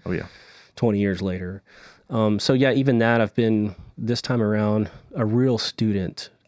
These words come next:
Speaker 2: of songwriting. And
Speaker 1: Nice.
Speaker 2: I, and I don't mean learning sheet music. I don't know how to read sheet music. I don't mean learning scales or chord progressions, 'cause I don't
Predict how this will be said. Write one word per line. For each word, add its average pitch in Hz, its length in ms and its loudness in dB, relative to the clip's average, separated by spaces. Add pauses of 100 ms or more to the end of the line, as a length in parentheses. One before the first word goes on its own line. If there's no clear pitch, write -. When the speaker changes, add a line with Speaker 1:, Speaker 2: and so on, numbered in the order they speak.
Speaker 2:
of 95 560 -6 (380)
songwriting. 92 640 -6 (400)
And 104 120 -8
Speaker 1:
Nice. 104 240 -4
Speaker 2:
I, 117 60 0
and 127 160 0
I 156 60 2
don't 180 140 0
mean 113 360 0 (680)
learning 110 440 0
sheet - 240 -4
music. 101 500 -4
I 107 100 0
don't 107 120 0
know 107 80 -2
how 107 80 -2
to 107 80 -2
read 104 240 -4
sheet - 160 -8
music. 104 360 -4
I 113 60 2
don't - 260 0
mean 113 520 0 (220)
learning 110 640 0 (400)
scales 113 600 0
or 104 100 -2 (120)
chord 120 240 -2
progressions, 110 400 -8
'cause 113 140 -10
I 101 80 -4
don't 113 340 -2